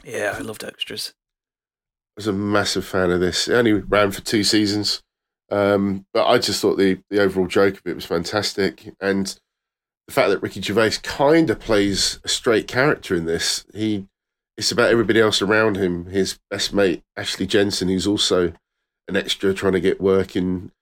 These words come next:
Speaker 2: movies, T V, et cetera. Um, she generally has all the better lines, um, but it was written by Ricky Gervais and Stephen Merchant, who s-, also appears in it as, uh, his manager.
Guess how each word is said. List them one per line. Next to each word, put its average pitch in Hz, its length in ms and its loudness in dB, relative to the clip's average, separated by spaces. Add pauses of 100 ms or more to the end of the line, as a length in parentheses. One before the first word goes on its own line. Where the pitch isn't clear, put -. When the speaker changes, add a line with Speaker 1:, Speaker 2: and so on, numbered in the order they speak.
(560)
Speaker 2:
movies, 92 440 0
T 95 220 0
V, 87 160 4
et - 140 -2
cetera. 92 680 -2
Um, 98 320 0
she 113 380 0
generally 98 340 0
has 95 180 0
all 101 80 0
the 95 80 0
better 98 220 2
lines, 95 720 2 (100)
um, 92 380 0
but 120 160 4
it 113 160 4
was 98 140 -6
written 101 300 0
by 104 340 2 (360)
Ricky 104 180 -10
Gervais 95 420 2
and 92 80 -2
Stephen 98 320 0
Merchant, 92 380 2
who 101 200 4
s-, - 160 -4 (160)
also 101 220 -2
appears 95 360 2
in 95 80 2
it 92 80 4
as, 92 260 0
uh, 95 320 4
his 87 160 -6
manager. 98 480 2